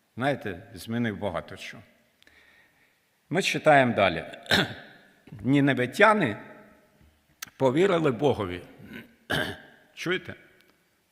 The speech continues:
Не Йоні повірили, Богові повірили, якого він послав. <clears throat> Від найстаршого до найменшого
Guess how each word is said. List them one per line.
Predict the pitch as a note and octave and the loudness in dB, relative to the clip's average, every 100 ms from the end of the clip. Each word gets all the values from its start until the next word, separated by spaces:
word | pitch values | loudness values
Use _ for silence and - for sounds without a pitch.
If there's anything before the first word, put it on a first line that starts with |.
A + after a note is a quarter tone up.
| _ | _
Не | A2 A#2+ | -6 -4
Йоні | A2 D3 A3 G#3 | -2 -2 -2 -4
повірили, | - B2 G#2+ F2 F2+ F2 - - | -4 -4 -4 -6 -8 -12 -16 -2
Богові | D3 - A2+ G2 | 0 2 0 -2
повірили, | - G2+ F#2 E2+ E2 F2 - _ _ _ _ _ _ _ _ | -6 -8 -6 -8 -10 -16 -20 _ _ _ _ _ _ _ _
якого | G2+ G2 A2+ G2+ | -8 -6 -6 -6
він | G2+ | -8
послав. | F#2 G2 - F#2+ - _ - | -10 -12 -12 -16 -20 _ -20
<clears throat> | _ E2+ F#2 - - - - A2+ - - | _ -14 -8 -6 -8 -12 -8 -8 -8 -8
Від | G#2 D3+ | -4 -2
найстаршого | C#3 C#3+ - G3+ - - A#2+ | 0 0 2 0 0 -2 0
до | B2+ | 2
найменшого | D3+ D3 A2+ G#2+ - G2 | 2 2 2 0 -4 -8